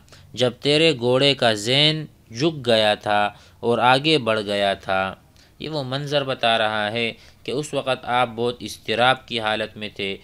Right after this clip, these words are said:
اور آپ ثابت قدم نہیں تھے۔ عدم ثبات سے کنایا ہے،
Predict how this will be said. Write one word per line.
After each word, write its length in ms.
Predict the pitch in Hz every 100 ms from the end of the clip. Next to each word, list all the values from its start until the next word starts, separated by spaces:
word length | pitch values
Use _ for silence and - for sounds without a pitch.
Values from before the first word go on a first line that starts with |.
| - -
اور 160 | 107 107
آپ 420 | 117 123 - -
ثابت 500 | - 110 107 127 -
قدم 240 | 117 120
نہیں 360 | 113 107 113 123
تھے۔ 160 | 120
عدم 400 | 110 107 123 117
ثبات 460 | 110 110 101 117 127 -
سے 180 | -
کنایا 540 | 107 107 101 107 135 135
ہے، 160 | 113